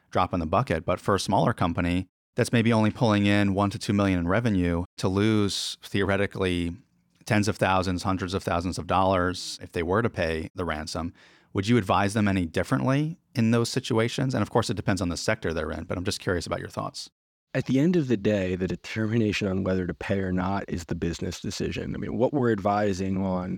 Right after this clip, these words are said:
Speaker 2: a lot of times is the threat actor that we're dealing with, their propensity for negotiating, their likelihood at actually coming down, what we see as time draws out from them, what their tactics typically are.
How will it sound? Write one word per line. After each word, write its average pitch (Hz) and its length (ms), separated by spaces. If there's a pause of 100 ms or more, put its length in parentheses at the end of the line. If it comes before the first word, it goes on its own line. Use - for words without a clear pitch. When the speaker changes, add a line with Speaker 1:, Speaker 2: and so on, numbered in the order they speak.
(160)
Speaker 2:
a 101 80
lot 90 160
of 82 80
times 90 500
is 87 640 (100)
the 87 300 (140)
threat 113 280
actor 92 460
that 90 160
we're 90 120
dealing 90 360
with, 92 240
their 95 180
propensity 92 600
for 180 160
negotiating, 95 760 (300)
their 110 240
likelihood 98 720
at 90 120
actually 90 400
coming 87 300
down, 82 320
what 92 160
we 98 120
see 95 420
as 90 180
time 90 320
draws 85 380
out 85 240
from 82 140
them, 85 200
what 87 160
their 90 140
tactics - 560
typically 87 420
are. - 260